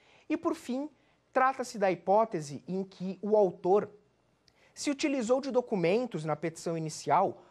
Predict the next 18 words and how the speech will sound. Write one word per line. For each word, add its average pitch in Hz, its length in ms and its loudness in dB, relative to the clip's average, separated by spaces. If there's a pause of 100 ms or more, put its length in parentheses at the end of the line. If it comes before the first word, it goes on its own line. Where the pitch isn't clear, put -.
(120)
conseguiu 254 960 -2 (260)
uti-, - 260 -8
é, 151 360 2
realizar 202 560 2 (160)
provas 180 560 2
interessantes, 190 1120 -2 (220)
provas 247 360 2
fortes 233 560 2
do 170 80 -8
seu 190 220 -2
direito, 185 540 -2 (260)
e 320 100 0
o 320 100 4
réu, 233 460 2 (720)
em 175 140 -2
sede 165 340 0
de 156 80 -6
contestação, 160 880 -2